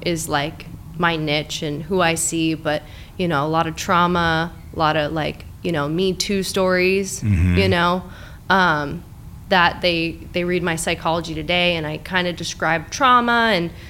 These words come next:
Speaker 1: some of these aspects without self-disclosing my whole story. And
Speaker 2: Right.
Speaker 1: they read it and they go like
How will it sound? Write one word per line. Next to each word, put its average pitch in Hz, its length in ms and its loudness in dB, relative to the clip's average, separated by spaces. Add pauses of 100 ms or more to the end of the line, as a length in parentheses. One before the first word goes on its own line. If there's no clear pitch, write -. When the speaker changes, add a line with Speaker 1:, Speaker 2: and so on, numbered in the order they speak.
(120)
Speaker 1:
some 208 260 2
of 185 100 2
these 180 280 -2
aspects 185 680 2
without 165 360 0 (200)
self-disclosing 175 720 0
my 151 80 -2
whole 156 200 -6
story. 196 680 0
And 95 320 4
Speaker 2:
Right. - 20 -12 (360)
Speaker 1:
they 175 120 0
read 214 240 2
it 196 160 2
and 180 140 0
they 170 80 -2
go 165 220 0
like 156 280 -2